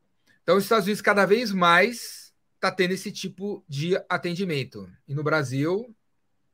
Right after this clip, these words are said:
a gente vai ver também cada vez mais, porque a gente, né, galera, a gente é o país que copia os outros, né, galera? A gente é o país que copia os outros. Eu espero mostrar esses insights pra vocês, não pra você dar um copiar e colar,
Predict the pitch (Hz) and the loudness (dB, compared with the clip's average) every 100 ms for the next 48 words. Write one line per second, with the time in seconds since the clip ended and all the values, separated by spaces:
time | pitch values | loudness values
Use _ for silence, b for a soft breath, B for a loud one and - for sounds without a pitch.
0 | _ 123 131 143 156 147 139 165 139 139 | _ -10 -8 -2 0 2 0 0 -2 -2
1 | 139 139 151 180 165 175 208 - 254 214 | -2 0 -2 0 2 2 -2 2 4 6
2 | 262 277 277 277 240 180 160 175 196 247 | 4 4 4 8 8 8 4 2 0 0
3 | 240 - 202 269 - - 311 226 233 285 | 4 2 2 -4 -10 -10 -8 -4 -2 0
4 | 226 240 254 185 180 240 202 143 110 _ | 8 8 8 4 -2 0 2 0 -2 _
5 | _ _ _ _ - 147 185 196 214 202 | _ _ _ _ -8 -2 -2 0 -2 0
6 | 214 190 180 220 233 - 214 220 220 185 | 2 4 2 -4 -8 -12 -14 -10 -10 -6
7 | 220 185 170 151 185 196 - 190 190 247 | -6 -2 -2 -2 0 -2 0 2 2 2
8 | 247 _ _ _ _ _ _ - 190 - | -4 _ _ _ _ _ _ -2 -2 -2
9 | - 156 143 139 - - 160 151 - 156 | 0 2 2 0 -2 -4 -2 -4 -10 -6
10 | 131 156 143 - 151 151 196 196 - 147 | -6 -6 -8 -6 0 2 2 -2 -8 -6
11 | 143 - 135 160 190 - 147 160 311 359 | -6 -8 -8 -8 -10 -14 -2 0 0 -2
12 | 339 294 262 262 254 254 254 233 233 262 | -4 -4 -2 -2 0 -2 2 2 4 4
13 | 226 165 131 | 6 6 2